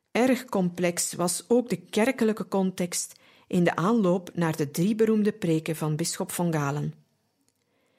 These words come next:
In de bisschoppenconferentie van Fulda, waarvan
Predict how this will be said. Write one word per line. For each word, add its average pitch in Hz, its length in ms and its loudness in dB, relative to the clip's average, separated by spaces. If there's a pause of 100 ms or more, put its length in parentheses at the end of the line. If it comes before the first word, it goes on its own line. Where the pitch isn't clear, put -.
(500)
In 180 180 4
de 160 120 2
bisschoppenconferentie 214 1120 0
van 147 180 0
Fulda, 190 580 0 (560)
waarvan 165 500 -2